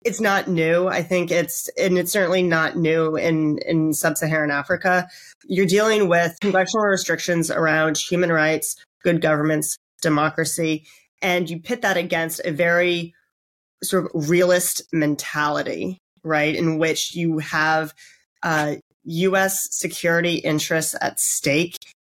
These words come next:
in countries which, frankly, are undemocratic, right? This, this is not new. I think what we're seeing right now in, um, West Africa is, is that it's all coming to head.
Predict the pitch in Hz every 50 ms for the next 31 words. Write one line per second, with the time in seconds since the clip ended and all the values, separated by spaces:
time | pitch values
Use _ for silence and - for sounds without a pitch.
0 | _ - 180 165 160 151 - - - - 180 170 170 - 185 175 175 165 170 -
1 | - 160 156 165 156 - - - - _ - - - - 180 170 165 - 170 160
2 | - - 165 165 160 - - _ _ _ - 180 165 151 156 139 131 120 - -
3 | 143 127 - - - - - - - - 160 156 156 - _ - 277 277 - -
4 | - - - - _ _ _ 233 247 240 - 240 226 208 226 202 175 175 - -
5 | 175 165 165 165 170 175 - - - 180 180 165 170 214 196 202 202 175 160 175
6 | 165 - - 180 175 180 180 180 165 147 165 160 160 - 160 160 156 156 156 160
7 | 165 165 160 - - 170 160 156 160 160 156 156 - - 160 151 156 156 156 151
8 | 151 151 - - 160 160 151 - 156 151 - 165 160 147 156 156 - - 165 160
9 | 160 160 151 - - 160 160 156 151 - - 147 147 139 - 151 147 139 143 143
10 | 139 147